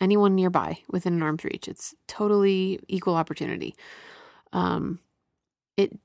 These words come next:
it disrupts unity. So that's why this is in the unity series, because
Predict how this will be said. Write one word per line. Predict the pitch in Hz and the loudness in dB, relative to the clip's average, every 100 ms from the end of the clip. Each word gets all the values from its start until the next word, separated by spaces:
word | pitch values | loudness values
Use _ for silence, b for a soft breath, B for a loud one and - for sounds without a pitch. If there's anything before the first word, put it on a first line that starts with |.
| - | -6
it | 208 202 | -2 2
disrupts | 202 190 175 - | 2 2 0 -2
unity. | 180 170 165 170 - 180 - | -2 0 0 -4 -10 -12 -14
So | - 180 | -8 -2
that's | 180 185 - | -2 -2 -2
why | 175 170 185 - | -2 -2 -6 -6
this | 170 | -6
is | 170 165 | -4 -4
in | - 170 | -2 0
the | 170 | 2
unity | 175 175 170 170 | 2 2 -2 -8
series, | 175 - - - - | -8 -6 -6 -6 -6
because | 180 185 170 170 | -4 -2 -4 -6